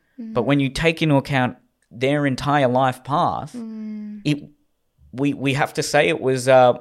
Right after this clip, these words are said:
Speaker 1: m-, ethically excusable. You know, there's all
Speaker 2: Yeah.
Speaker 1: there's all sorts of ways we can look at something like crime or unethical behavior, and forgetting how subjective something like that is. Do you look at the effect? Do you look at the intent? Do you look at,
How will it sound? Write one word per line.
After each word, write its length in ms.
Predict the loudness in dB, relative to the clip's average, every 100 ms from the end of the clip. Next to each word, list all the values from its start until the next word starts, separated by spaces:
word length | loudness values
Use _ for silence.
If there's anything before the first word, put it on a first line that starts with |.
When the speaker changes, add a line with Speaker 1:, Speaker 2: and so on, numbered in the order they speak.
| -6
Speaker 1:
m-, 340 | -16 -16 -18 -20 _ _ -4
ethically 400 | -4 -4 -2 -2
excusable. 640 | -2 -4 -4 -4 -2 -2
You 100 | 0
know, 120 | 0
there's 180 | 0 0
all 200 | -4 -6
Speaker 2:
Yeah. 280 | -10 -12 -12 -6
Speaker 1:
there's 140 | -4
all 100 | -4
sorts 320 | -4 -4 -6
of 120 | -4
ways 300 | 4 4 4
we 120 | -2 -6
can 200 | -4 -2
look 200 | -2 -4
at 100 | -4
something 400 | -6 -4 -4 -2
like 400 | -2 -4 -6 -20 _ _ _
crime 420 | -4 2 4 4 2
or 220 | 0 -2
unethical 480 | -4 -4 -4 -6 -2
behavior, 460 | -2 0 0 4
and 260 | 2 2 -4
forgetting 440 | -4 0 2 0
how 160 | -2 -4
subjective 680 | -4 -10 -4 -4 -4 -10 -6
something 300 | -6 -4 -6
like 180 | -4 0
that 220 | 0 0
is. 380 | 0 0 -2 -8 _ _ _ -8
Do 60 |
you 100 | -4
look 200 | -2 -2
at 80 | -2
the 120 | -4 -6
effect? 520 | 0 2 2 0 -6
Do 80 | -4
you 80 |
look 180 | -2 -4
at 100 | -8
the 120 | -8
intent? 580 | -8 -8 -6 -4 -4 -6
Do 100 | -8
you 80 | -6
look 240 | -4 -2 -2
at, 240 | -2